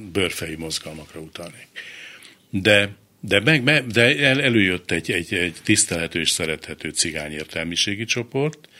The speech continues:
és a-, amelyik azt mondta, hogy egyenlőek akarunk lenni. Pillanatok alatt, amikor azt mondtuk, hogy, hogy, hogy, ö, csináljunk egy olyan rendszert, amelyben van egy autonómia, van egy korlátozott közhatalmi jogosultsága,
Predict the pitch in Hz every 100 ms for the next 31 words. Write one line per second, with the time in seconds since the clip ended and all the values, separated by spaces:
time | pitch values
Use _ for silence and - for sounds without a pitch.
0 | - - - - - - - _ 110 -
1 | 120 131 127 123 120 120 - 92 87 98
2 | 92 82 78 73 73 - - 73 78 76
3 | - - - _ _ _ _ - - _
4 | 185 196 110 101 101 101 87 - - -
5 | - - - 110 120 120 120 147 131 107
6 | 101 101 87 - - - - 98 87 -
7 | _ _ _ _ _ - - 95 92 92
8 | 92 92 92 _ _ - 160 143 95 92
9 | 104 135 101 87 87 90 85 78 87 98
10 | 143 - - _ _ _ - - - -
11 | - - 104 104 104 95 104 104 101 -
12 | - 98 165 170 107 117 - 120 110 104
13 | 95 90 87 87 80 113 160 135 123 95
14 | 135 131 101 87 85 90 - 107 - 87
15 | 87 87 87 92 87 - 85 - 87 82
16 | 82 82